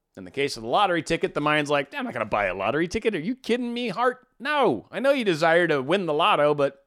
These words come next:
I'm not gonna buy one. We never win. What's the point? It's a waste of a dollar. Come on now, or it's a waste of twenty dollars or whatever."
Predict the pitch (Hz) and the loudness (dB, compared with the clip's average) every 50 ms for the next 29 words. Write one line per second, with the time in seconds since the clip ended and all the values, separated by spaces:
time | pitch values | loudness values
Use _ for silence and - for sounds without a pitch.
0 | _ - 233 254 247 254 262 262 262 277 294 294 247 175 135 127 139 156 202 240 | _ -10 -6 -6 -2 -2 0 0 2 2 4 4 4 2 2 2 2 2 2 2
1 | 247 247 247 277 285 269 233 147 104 113 180 - - 240 190 - 226 233 170 107 | 2 2 4 6 6 6 6 4 0 -4 -6 -6 -6 -6 -2 0 2 2 2 0
2 | - - 147 156 175 175 - - 156 147 139 127 107 78 71 - 165 165 139 117 | -2 -6 -6 -4 -4 -4 -4 -6 -2 0 2 2 2 0 -4 -4 -4 -2 -2 -4
3 | 101 90 85 87 98 104 - 135 139 147 139 - 127 - 131 143 135 120 117 107 | -4 -6 -6 -6 -8 -8 -8 -6 -6 -6 -6 -8 -12 -10 -8 -6 -4 -2 -2 -2
4 | 98 92 87 107 110 107 107 90 73 - | -4 -4 -6 -6 -4 -2 -2 -2 -4 -8